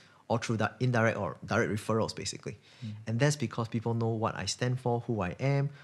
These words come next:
Speaker 1: or even ask me, like, "Sam, do you have a referral for something else?" Because they trust that whoever that comes from me is trustworthy to some extent as well.
Speaker 2: Mm.
Speaker 1: So my point is that personal branding, yes, while the term is cheesy, everything,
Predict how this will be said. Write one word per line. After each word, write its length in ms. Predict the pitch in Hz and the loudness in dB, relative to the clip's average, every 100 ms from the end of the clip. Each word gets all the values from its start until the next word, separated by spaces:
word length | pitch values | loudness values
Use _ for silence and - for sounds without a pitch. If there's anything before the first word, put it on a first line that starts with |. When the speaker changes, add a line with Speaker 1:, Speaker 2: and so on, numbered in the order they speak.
| - - | -16 0
Speaker 1:
or 140 | 135 160 | 4 6
even 160 | 151 151 | 4 4
ask 200 | 147 147 | 4 4
me, 80 | 131 | 2
like, 120 | 104 | 2
"Sam, 180 | 143 120 | 0 2
do 60 | |
you 40 | 131 | 2
have 140 | 107 | 2
a 20 | |
referral 480 | 101 104 - 117 123 | -2 -2 2 4 4
for 140 | - | 2
something 260 | 90 101 107 | -2 -2 -2
else?" 100 | 101 | -4
Because 260 | 104 123 - | -4 -4 -4
they 100 | 104 | -4
trust 300 | - 117 - | -2 -2 0
that 220 | 104 - - - - _ | -2 -4 -20 -20 -20 _
whoever 320 | 117 110 123 | 2 4 4
that 80 | 107 | 2
comes 180 | - 123 | 2 0
from 220 | 98 98 | 0 2
me 340 | 151 107 120 - - _ - | 4 4 2 -4 -20 _ -4
is 120 | 104 | -4
trustworthy 440 | - 120 113 110 | 0 0 2 0
to 100 | 107 | 0
some 220 | 98 107 | 0 0
extent 280 | - - 87 | 0 -4 -6
as 120 | - | -4
well. 140 | - - - - | -6 -8 -14 -6
Speaker 2:
Mm. 280 | 101 90 90 | -4 -6 -6
Speaker 1:
So 160 | - 139 | -2 4
my 160 | 151 | 4
point 300 | 156 175 175 | 6 4 6
is 80 | 135 | 4
that 260 | 123 113 - | 4 0 0
personal 260 | 131 151 135 | 2 4 4
branding, 280 | 117 123 | 2 2
yes, 280 | 110 117 - | 4 2 2
while 100 | 101 | 0
the 80 | 95 | 0
term 240 | - 113 | 0 0
is 180 | 104 95 | 0 -2
cheesy, 480 | - - 117 107 110 | -4 -2 0 0 2
everything, 500 | 107 107 110 113 | 2 0 0 0